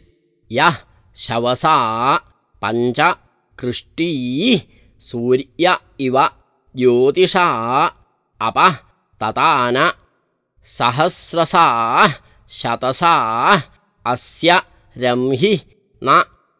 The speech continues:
स्म वरन्ते युवतिं न शर्याम्।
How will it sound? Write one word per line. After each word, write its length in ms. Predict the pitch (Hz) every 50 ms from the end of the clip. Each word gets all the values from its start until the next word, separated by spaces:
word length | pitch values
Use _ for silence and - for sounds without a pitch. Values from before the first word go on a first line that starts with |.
| _ _ _ _ _ -
स्म 220 | - - 139 147 170 180 - - _ _ _ _ _ _ _ _ _ _
वरन्ते 720 | 101 113 117 120 123 135 147 156 160 160 160 156 165 165 160 147 127 123 127 131 151 165 185 - - _ _ _ _ _ _ -
युवतिं 520 | 170 190 180 147 123 123 120 156 165 190 196 - _ _ _ _ _ -
न 220 | 120 139 156 175 185 - _ _ _ _
शर्याम्। 1120 | - - - 123 123 127 135 - _ - 160 180 185 170 139 127 127 127 127 135 151 170 196